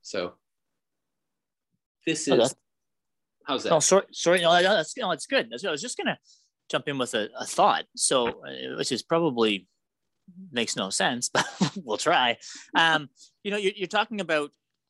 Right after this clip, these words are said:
Speaker 2: the, uh, looking at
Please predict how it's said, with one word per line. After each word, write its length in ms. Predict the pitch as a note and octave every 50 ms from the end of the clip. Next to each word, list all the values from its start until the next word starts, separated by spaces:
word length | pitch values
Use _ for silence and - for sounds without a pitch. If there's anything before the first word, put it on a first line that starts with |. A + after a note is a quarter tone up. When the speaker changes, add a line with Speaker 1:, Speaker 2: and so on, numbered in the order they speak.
| - _ - C#3+
Speaker 2:
the, 600 | - D#3 C#3 C3+ C3 C3 C3 B2+ B2 B2 A#2 G#2+ _ _ _ _ _ _ _ _ _
uh, 640 | - C3 B2 A#2 A2+ G#2+ G#2+ G2+ G2+ F#2+ G2 G2+ G2+ A2
looking 360 | C#3+ C#3+ E3 - F3 D3+ C#3+
at 260 | B2+ B2+ B2+ B2+ -